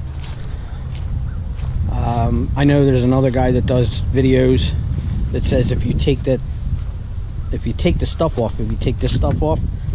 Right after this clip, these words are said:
it's actually more ex-, it's a, it, you get more money, but with all the work that's involved, I don't think it's probably very cost effective.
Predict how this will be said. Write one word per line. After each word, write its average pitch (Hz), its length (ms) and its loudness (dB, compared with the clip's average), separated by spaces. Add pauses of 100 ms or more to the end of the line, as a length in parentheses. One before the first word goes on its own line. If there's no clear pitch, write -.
(360)
it's - 140 0
actually 123 460 0 (640)
more 135 320 6
ex-, - 220 -8
it's 127 180 -2
a, 131 220 0
it, 113 60 -2 (160)
you 135 100 0
get 131 160 0
more 131 140 4
money, 147 320 4
but 120 220 0 (640)
with 123 100 2
all 135 140 4
the 127 60 2
work 131 240 2
that's 139 200 -2
involved, 131 400 2
I 123 60 0
don't 131 180 0
think 131 220 -2
it's 113 180 -2
probably 120 480 -2 (1040)
very 135 360 0 (880)
cost 156 280 0
effective. 160 540 -2